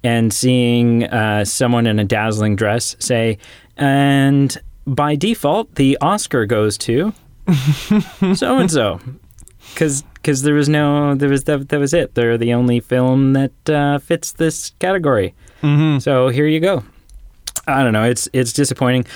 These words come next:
Speaker 1: I was looking at something. Um, nine point eight million people watched it.
Speaker 2: Okay.
Speaker 1: Which sounds like a lot,
Speaker 2: It
Speaker 1: but
Speaker 2: does.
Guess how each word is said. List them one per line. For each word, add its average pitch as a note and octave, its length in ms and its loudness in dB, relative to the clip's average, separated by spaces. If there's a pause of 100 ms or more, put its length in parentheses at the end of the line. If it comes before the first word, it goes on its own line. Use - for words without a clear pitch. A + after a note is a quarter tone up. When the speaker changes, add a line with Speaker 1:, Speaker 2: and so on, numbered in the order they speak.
(220)
Speaker 1:
I C#3+ 100 0
was E3 160 2
looking A3 300 0
at C#3 120 0
something. A2+ 520 -2 (280)
Um, A#2 840 2 (880)
nine C#3 520 2
point F3+ 520 -4
eight C#3+ 320 -2
million C#3 420 2
people A2+ 480 -2
watched G2 400 -2
it. G#2+ 180 -6 (640)
Speaker 2:
Okay. F#3 280 -2 (1700)
Speaker 1:
Which D3 220 0
sounds D3 260 0
like F#3+ 120 -2
a F#3+ 40 2
lot, B2+ 340 0
Speaker 2:
It - 180 -16
Speaker 1:
but G3 160 0
Speaker 2:
does. - 420 -2